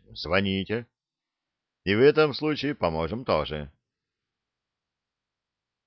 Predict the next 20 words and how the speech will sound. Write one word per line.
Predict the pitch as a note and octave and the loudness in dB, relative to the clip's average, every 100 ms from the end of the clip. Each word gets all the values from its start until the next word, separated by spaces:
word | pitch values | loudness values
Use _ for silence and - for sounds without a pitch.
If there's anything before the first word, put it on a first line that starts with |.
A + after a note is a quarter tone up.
| _ _ _ _ _ | _ _ _ _ _
Товарищ | E2+ G#2+ D#3 D#3+ D#3 G2+ | 2 4 6 4 0 -2
генерал, | F2+ E2 D#2+ E2+ F#2+ D#2 - - _ _ _ _ - | -4 -2 0 2 2 0 -8 -20 _ _ _ _ 2
я | D3+ F#3 | 6 6
не | E3+ | 4
знаю, | A#2+ A2 C#3 C#3 G2 C2 B1 - | -4 -4 -2 0 0 -4 -10 -16
дойдёт | A#1+ E2 G2 C#3 D#3+ - | -4 -2 2 4 4 2
ли | B2+ | 0
до | A2 | 2
вас | G2+ A#2 A2+ - | 4 4 2 -2
моё | C#2+ C#2+ D#2+ F#2+ | -8 -4 -2 -2
письмо. | - D2+ - - A#1+ A#1+ - _ _ _ _ _ _ _ | -4 -12 -12 -12 -10 -10 -14 _ _ _ _ _ _ _
Получите | - G2+ E3+ D#3+ D#3 C#3+ | 0 4 4 4 -2 -2
ли | D3 D3 | 2 2
вы | C3+ | 2
его | C3+ B2+ B2 | 2 2 2
вовсе, | G#2+ A#2 A#2+ - - G#2+ G#2 G#2 E2+ | 4 4 4 0 -4 -2 0 -2 -2
или | D2+ C#2+ | -4 -4
как | - G2+ G2 | 2 2 2
это | G2 - F2 | -4 -6 -6
произойдёт, | D#2+ D2+ D2 B1 B1 A#1+ A2 C3+ | -6 -8 -8 -10 -8 0 2 2